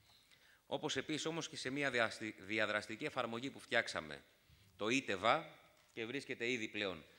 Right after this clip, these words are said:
στη διάθεση όλων των χρηστών και Android και ios, ώστε έστω αυτοί οι ωφελούμενοι που έχουν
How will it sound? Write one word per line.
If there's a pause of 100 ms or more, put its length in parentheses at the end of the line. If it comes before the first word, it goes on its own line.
(280)
στη
διάθεση
όλων
των
χρηστών (600)
και
Android (180)
και
ios, (960)
ώστε (180)
έστω
αυτοί
οι
ωφελούμενοι (680)
που
έχουν